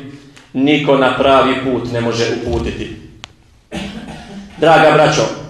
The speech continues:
šeitansko zastrašivanje siromaštvom ima svoje opasne posljedice. Danas ćemo navesti neke od njih. Pribjegavanje haram zaradi.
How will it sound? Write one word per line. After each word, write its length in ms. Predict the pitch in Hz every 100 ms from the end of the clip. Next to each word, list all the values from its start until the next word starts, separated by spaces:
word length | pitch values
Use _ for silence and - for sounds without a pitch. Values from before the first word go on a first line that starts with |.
| - - _ _ _ _ _ _ _ _ _ -
šeitansko 680 | - 170 180 180 175 190 170
zastrašivanje 800 | 165 165 170 156 180 175 165 165
siromaštvom 880 | 170 165 160 165 165 180 160 156 151 - - - - - _ _
ima 360 | - 156 156 147
svoje 420 | 156 156 160 151
opasne 580 | 156 160 143 - 151 135
posljedice. 560 | 151 151 139 135 - 107 - - - _ _ _ _ _ _ _
Danas 400 | 131 147 151 143
ćemo 200 | 165 151
navesti 460 | 139 151 143 - 143
neke 340 | 139 139 135
od 140 | 131 127
njih. 300 | 117 - - - - - - - _ _ _ _ _ _ _ _ _ _ -
Pribjegavanje 880 | 160 160 156 156 165 165 156 151
haram 440 | 143 151 156 147 135
zaradi. 380 | 143 139 120